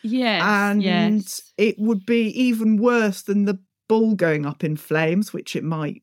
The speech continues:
Speaker 2: do. I don't know. I just hope it doesn't get that sinister, but if I
Speaker 1: It's
Speaker 2: was
Speaker 1: a bit
Speaker 2: giving him
Speaker 1: loose,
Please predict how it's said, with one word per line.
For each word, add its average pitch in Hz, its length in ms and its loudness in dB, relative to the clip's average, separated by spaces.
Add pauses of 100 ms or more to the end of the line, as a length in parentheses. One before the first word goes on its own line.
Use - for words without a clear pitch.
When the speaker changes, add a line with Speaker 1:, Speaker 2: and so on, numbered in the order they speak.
(120)
Speaker 2:
do. 170 460 2
I 190 80 -2
don't 214 240 0
know. 302 260 0
I 214 120 0
just 233 260 -4
hope 220 460 -2
it - 100 -4
doesn't 190 260 -4
get 185 200 -2
that - 260 -4
sinister, 220 800 0
but - 440 -6 (480)
if 185 80 -14
I - 20 -4
Speaker 1:
It's - 100 -4
Speaker 2:
was 214 160 2
Speaker 1:
a 339 40 -2
bit - 140 2
Speaker 2:
giving - 120 4
him 190 80 4
Speaker 1:
loose, 196 120 4